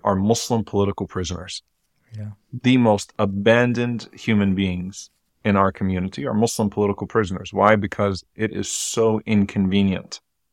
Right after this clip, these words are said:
Speaker 1: to speak about Muslim political prisoners.
Speaker 2: Mm.
Speaker 1: Uh, realize that Allah subhanahu wa ta'ala will remember those who remember the forgotten.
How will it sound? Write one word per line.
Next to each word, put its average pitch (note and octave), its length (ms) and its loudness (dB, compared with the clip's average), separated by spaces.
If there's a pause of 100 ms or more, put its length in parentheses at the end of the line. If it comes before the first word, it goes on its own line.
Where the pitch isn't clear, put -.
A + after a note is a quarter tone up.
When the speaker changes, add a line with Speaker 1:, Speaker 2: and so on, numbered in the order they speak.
(1080)
Speaker 1:
to G#2 100 0
speak A2 300 2
about G2 280 4
Muslim G#2 420 2
political G2+ 400 -2
prisoners. F2+ 560 -10 (200)
Speaker 2:
Mm. G#2+ 140 -12 (1000)
Speaker 1:
Uh, G2 380 4 (400)
realize A2+ 840 4
that G2+ 420 0 (180)
Allah G#2+ 280 2
subhanahu A2 520 -2
wa G2+ 120 0
ta'ala G#2 640 0 (500)
will G#2 400 2
remember G#2+ 640 4
those G#2+ 680 0 (360)
who G2+ 360 0
remember G#2 460 4
the F#2+ 100 -2
forgotten. F#2+ 560 -2